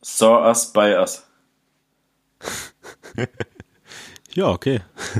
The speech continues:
Speaker 2: Nee,
Speaker 1: Ja.
Speaker 2: und ich wollte eigentlich ursprünglich die zum, ich wollte die zum Schluss nennen, weil ich dafür auch Werbung machen wollte, weil der Herr von der Firma ein guter Kollege von mir ist. Aber ich bin dann so komplett wie so ein Reh im Scheinwerferlicht, ging's dann mit der Hose los, dann ging's auf die Schuhe,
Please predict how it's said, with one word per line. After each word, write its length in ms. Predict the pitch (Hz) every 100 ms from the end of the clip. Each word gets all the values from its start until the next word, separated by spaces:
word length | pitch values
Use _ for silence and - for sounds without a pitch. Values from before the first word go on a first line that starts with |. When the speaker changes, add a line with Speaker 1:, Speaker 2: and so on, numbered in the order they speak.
| - 117 _ - - _ - - - - - 185 170 123 -
Speaker 2:
Nee, 240 | 113 156
Speaker 1:
Ja. 60 | 139
Speaker 2:
und 100 | 139
ich 140 | -
wollte 260 | 139 151 147
eigentlich 420 | 127 143 139 127
ursprünglich 640 | 127 135 - 139 135 120 -
die 320 | 131 101 -
zum, 380 | - 117 110 107
ich 100 | 117
wollte 220 | 147 127
die 140 | 131
zum 160 | - 117
Schluss 320 | - 127 -
nennen, 180 | 127 120
weil 120 | 107
ich 80 | -
dafür 260 | 107 104
auch 120 | 98 98
Werbung 280 | 110 113
machen 180 | 110 113
wollte, 320 | 104 107 107
weil 160 | 95 98
der 180 | 90 92
Herr 200 | 98 98
von 160 | 104
der 80 | 98
Firma 300 | - 101 95
ein 160 | 92 92 - 80 - 110
guter 220 | 110 92
Kollege 320 | - 95 101 101
von 180 | 98
mir 100 | 95
ist. 220 | 95 - - - - -
Aber 280 | 101 101 107
ich 120 | -
bin 160 | 117
dann 100 | 113
so 140 | 98 104
komplett 460 | 107 95 110 107
wie 60 | 107
so 120 | 104
ein 60 | 101
Reh 180 | 101 104
im 140 | 101
Scheinwerferlicht, 800 | - 107 104 98 101 95 107 -
ging's 240 | 104 104
dann 120 | 104 98
mit 120 | 98
der 100 | 92
Hose 260 | 95 107 107
los, 260 | 104 107
dann 100 | 98
ging's 220 | 98 101
auf 100 | 98
die 80 | -
Schuhe, 640 | - - 110 104 98 -